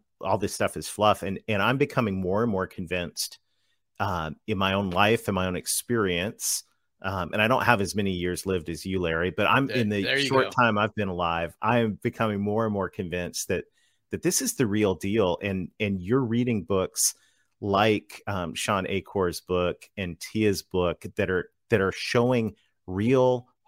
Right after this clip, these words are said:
Speaker 1: hardcore research that the things we thought were true uh, are actually really, really, really true, more true than we think. And this is, uh, this message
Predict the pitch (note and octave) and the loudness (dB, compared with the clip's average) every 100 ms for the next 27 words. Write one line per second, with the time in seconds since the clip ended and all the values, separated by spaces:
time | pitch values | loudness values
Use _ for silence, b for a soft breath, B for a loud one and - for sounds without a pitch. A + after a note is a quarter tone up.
0 | - A2+ G#2 F2 - G2+ F2 D2+ F#2 F#2 | 4 6 6 2 0 2 4 2 -2 -4
1 | - F2+ D2+ - - F#2 - F#2 A2+ A#2 | -2 0 -2 -4 -2 -2 -2 -4 -2 0
2 | A2 G2 F2+ B2 D3 G#2 G2 - A2+ A2 | -2 -4 0 4 4 2 -2 -4 0 2
3 | A#2 A2 - _ _ _ - G2 G2 F2+ | 2 -2 -8 _ _ _ -4 0 0 0
4 | E2+ D#2 - F#2+ - G#2+ - A2 F2 G#2+ | -2 -4 0 2 4 2 2 0 2 4
5 | G2 F2+ F#2+ F2+ D#2 - _ F2+ G2 F#2+ | 4 4 2 2 -2 -6 _ -2 2 2
6 | F2+ - F#2 E2+ F#2 G#2+ - A#2 G#2 F#2+ | 0 -2 -2 -2 0 0 0 -2 0 0
7 | F2+ - G2 F2 - - A2 G2 F#2 E2 | -2 -4 -4 -4 -6 -8 -4 -2 -2 -6
8 | b b b b G2+ F#2+ A#2 A#2 - G#2 | b b b b -6 4 4 6 4 2
9 | F#2 D#2 - G2 F#2 G2 A2+ - G2+ G2 | 2 2 0 2 0 2 2 4 2 2
10 | - G2 D#2+ - | 2 0 0 -2